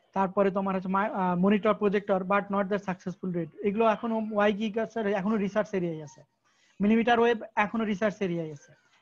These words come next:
এখনো আমরা অতটা বেশি ব্যবহার করিনি আর কি। আর স্যাটেলাইটে তো আমরা একটা chapter পড়বো, just এখানে কিছু দেখা যে, আহ, cover very large area, যেটা আসলে একটা beat point বলে,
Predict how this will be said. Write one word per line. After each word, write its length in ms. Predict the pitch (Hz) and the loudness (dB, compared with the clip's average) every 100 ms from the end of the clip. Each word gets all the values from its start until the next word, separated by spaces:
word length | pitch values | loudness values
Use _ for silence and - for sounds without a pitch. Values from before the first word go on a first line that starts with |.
| - | -6
এখনো 240 | 185 214 | -2 0
আমরা 220 | 208 208 | 0 2
অতটা 260 | 202 196 196 | 0 0 -2
বেশি 340 | 185 185 254 - _ _ - | -2 -4 -8 -10 _ _ -4
ব্যবহার 300 | 190 175 180 | -2 0 -2
করিনি 320 | 175 156 151 | -4 -8 -10
আর 60 | 139 | -16
কি। 180 | - _ _ _ _ _ _ _ _ _ - | -20 _ _ _ _ _ _ _ _ _ -4
আর 120 | 190 | -2
স্যাটেলাইটে 500 | 185 214 226 240 240 | 0 0 2 4 4
তো 100 | 233 | 2
আমরা 180 | 233 233 | 2 2
একটা 180 | 226 226 | -2 -2
chapter 360 | - 233 240 | 0 2 0
পড়বো, 300 | 220 208 196 | 0 -2 0
just 300 | 208 208 - | 0 0 0
এখানে 220 | 202 214 202 | -2 -2 -4
কিছু 180 | 202 | -4
দেখা 340 | 196 190 208 202 | -2 0 0 0
যে, 200 | 190 202 - _ _ _ | 0 -4 -10 _ _ _
আহ, 320 | 190 185 180 | 2 2 4
cover 320 | 208 202 226 196 | 4 6 4 2
very 280 | 208 214 | 0 0
large 380 | 196 202 208 196 | 4 4 4 2
area, 200 | 185 208 311 180 | 2 0 -2 -4
যেটা 240 | 190 202 | -2 -2
আসলে 260 | 185 202 196 | -2 -2 -2
একটা 240 | 196 190 185 - | -2 -6 -8 -6
beat 280 | 185 214 220 | -4 -4 -2
point 260 | 202 180 | -2 -2
বলে, 240 | 175 175 | -4 -4